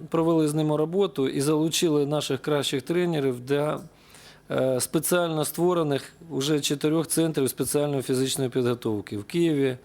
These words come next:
Дніпропетровську, Львові та Житомиру. Також у нас, е, е, створюються і вже працюють такі центри в Миколаєві та Хмельницькому. Про що йде мова? Про те, що ми залучаємо наших кращих тренерів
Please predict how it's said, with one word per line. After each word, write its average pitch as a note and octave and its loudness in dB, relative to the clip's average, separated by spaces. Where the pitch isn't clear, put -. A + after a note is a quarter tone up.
Дніпропетровську, C#3 -2
Львові C#3+ 2
та C3+ -2
Житомиру. G#2+ -2
Також E3+ 0
у E3+ 2
нас, D#3+ 0
е, D3 -2
е, C3+ 0
створюються D#3+ 0
і - 4
вже C#3+ 2
працюють D3+ 0
такі C#3+ -2
центри D3 0
в C#3 2
Миколаєві C#3+ 2
та C3+ -2
Хмельницькому. A2+ -2
Про E3+ 0
що G#3 2
йде F3 0
мова? B2+ 0
Про D#3+ -2
те, G3 -2
що F3 -2
ми E3 0
залучаємо D#3+ 2
наших C#3+ -2
кращих D3 0
тренерів C3+ 0